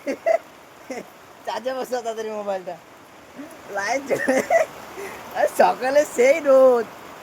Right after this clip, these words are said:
খতরনাক রোদ, সেটা ভাঙা রোদ দিয়ে সকালকে টিকা যায় না, মাঠে ঘাটে কোথাও টিকা যায় না, বুঝতে পারলা গাইস? আর এখন যে বৃষ্টি নামছে, খতরনাক বৃষ্টি। বসে মোবাইল দেখছিস, বংলুচ্চা চ্যানেলটা,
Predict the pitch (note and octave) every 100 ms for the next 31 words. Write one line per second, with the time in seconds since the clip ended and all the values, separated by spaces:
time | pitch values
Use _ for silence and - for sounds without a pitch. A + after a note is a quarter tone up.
0 | - - - - - C4+ E4 C#4+ C4 B3+
1 | B3 A#3+ - A#3 C4 C4+ D4 D4 C#4+ C#4
2 | C#4 B3+ B3+ B3+ A#3+ A3+ B3+ C4+ C4+ C4
3 | B3+ A#3+ A3 G#3+ B3+ A#3 A#3+ B3 A#3+ A#3
4 | B3+ A#3+ A#3 A3+ G#3+ G#3 F3+ D#3+ - -
5 | - - A3 A#3 C#4 C#4 C4 B3 B3+ A#3
6 | F3 - - - - - - - A3 A3
7 | G#3 A3 B3+ C#4 A#3+ B3 - C#4 C4+ C4+
8 | C4 B3+ G#3 G#3+ B3+ C4 C4 A#3 A#3+ -
9 | A3+ F#3 E3 - - - - - - -
10 | - _ - A#3+ A3 A#3 A3 G#3 A3+ A#3+
11 | A#3+ A#3 - C4+ G#3+ F#3+ F#3+ G#3 A3 G#3+
12 | - B3 - G#3 G#3+ G#3+